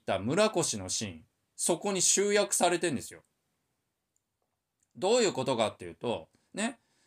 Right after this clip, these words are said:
えー、奈良戦、それから北九州戦煽って、えー、なんだっけ、アルプス一万尺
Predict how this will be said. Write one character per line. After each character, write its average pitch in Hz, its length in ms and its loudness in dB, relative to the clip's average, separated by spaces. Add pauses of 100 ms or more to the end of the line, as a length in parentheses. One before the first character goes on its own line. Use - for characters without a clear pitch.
(140)
え 123 300 0
ー、 120 40 0
奈 135 160 2
良 135 120 2
戦、 113 440 -2
そ 127 140 -6
れ 117 100 -6
か 113 80 -6
ら 113 120 -2
北 143 260 -6
九 139 240 -4
州 127 200 -6
戦 120 240 -4
煽 131 240 -2
っ 127 40 -20
て、 92 360 -4 (560)
え 139 140 0
ー、 - 20 0
な 170 140 0
ん - 20 -2
だ 143 100 2
っ - 40 -6
け、 107 80 -2
ア 104 100 2
ル 175 120 2
プ 226 100 2
ス 220 140 2
一 208 160 -2
万 208 180 2
尺 107 380 -4